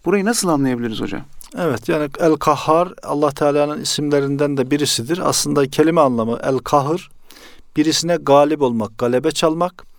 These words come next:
Speaker 2: aynı zamanda onu zelil kılmak. Yani kahrettiği zaman onu küçük düşürüyor, zelil kılıyor. Ezmek, ezmek gibi anlamları var.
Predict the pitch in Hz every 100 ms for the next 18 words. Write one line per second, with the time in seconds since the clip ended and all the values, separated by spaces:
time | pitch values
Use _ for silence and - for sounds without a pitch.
0 | - - - - 165 185 160 151 143 156
1 | 165 160 180 143 139 156 175 - 123 104
2 | - - - - 117 110 147 135 135 -
3 | 135 120 127 156 131 147 147 - - 160
4 | - 143 147 151 147 139 139 156 - 160
5 | 160 160 180 - - - - - 165 165
6 | 165 180 - - - - - - 151 143
7 | 160 156 151 156 160 147 147 143 139 127
8 | 185